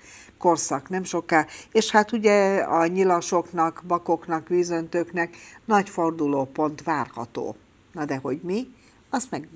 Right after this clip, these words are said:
meg fogjuk beszélni, remélhetőleg.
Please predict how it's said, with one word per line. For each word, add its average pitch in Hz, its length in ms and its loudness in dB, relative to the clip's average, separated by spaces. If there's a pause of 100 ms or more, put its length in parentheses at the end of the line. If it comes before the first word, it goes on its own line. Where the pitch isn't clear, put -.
(140)
meg 151 200 -8
fogjuk 165 320 -10
beszélni, 127 600 -10 (180)
remélhetőleg. 185 920 -4